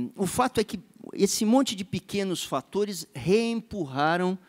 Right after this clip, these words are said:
o paulistano pra ouvir sua música e trouxeram gentes de fora. Então começaram a cultuar caras como o Júpiter Maçã, sabe? Ele tava lá,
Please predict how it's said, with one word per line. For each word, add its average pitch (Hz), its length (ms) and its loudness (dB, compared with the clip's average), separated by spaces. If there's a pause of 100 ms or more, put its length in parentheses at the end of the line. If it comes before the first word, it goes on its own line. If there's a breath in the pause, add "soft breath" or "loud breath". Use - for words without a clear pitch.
(260 loud breath)
o 170 80 -6
paulistano 180 720 -2
pra 196 160 0
ouvir 170 340 0
sua 185 320 -2
música 180 400 -4
e 202 40 -4
trouxeram 196 600 -2
gentes 170 320 -2
de 156 140 -10
fora. 160 460 2 (340 loud breath)
Então 220 220 0
começaram 196 500 4
a 180 40 2
cultuar 160 560 0
caras 151 440 0
como 135 400 2 (420 soft breath)
o 143 60 -6
Júpiter 156 420 0
Maçã, 147 600 -2
sabe? 123 360 -2 (360 soft breath)
Ele 139 120 -10
tava 196 360 4
lá, 123 280 -2